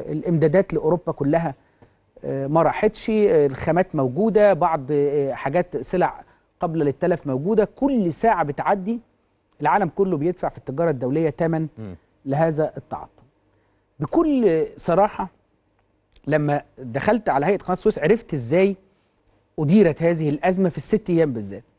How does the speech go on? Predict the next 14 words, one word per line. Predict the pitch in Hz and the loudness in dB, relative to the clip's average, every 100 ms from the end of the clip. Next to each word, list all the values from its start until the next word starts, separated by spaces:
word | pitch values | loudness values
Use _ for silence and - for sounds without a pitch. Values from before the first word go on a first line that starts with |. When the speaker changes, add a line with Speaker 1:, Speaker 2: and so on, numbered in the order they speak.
| _ | _
Speaker 2:
حلو. | 104 98 _ _ _ _ _ _ _ | -20 -20 _ _ _ _ _ _ _
Speaker 1:
أولا، | 147 214 254 220 - | 2 4 4 0 -8
آه، | 139 151 143 139 135 - _ _ | -2 2 4 4 2 -6 _ _
هيئة | - 208 220 | 0 2 2
قناة | - 214 | 0 -2
السويس | - 180 214 131 | 0 -2 -2 0
بيرأسها | 139 135 196 - | 0 0 -4 -2
الفريق | 180 139 139 170 190 - | -4 -2 -2 -2 -4 -8
أسامة | 139 - 147 | -10 -4 -4
ربيع. | - 85 - _ 98 | -4 -8 -20 _ -20
Speaker 2:
مم. | 85 _ _ _ _ _ - | -20 _ _ _ _ _ -12
Speaker 1:
الفريق | 131 170 220 | -4 -2 -2
أسامة | 170 208 196 | 0 0 2
ربيع، | 156 151 190 | 2 2 0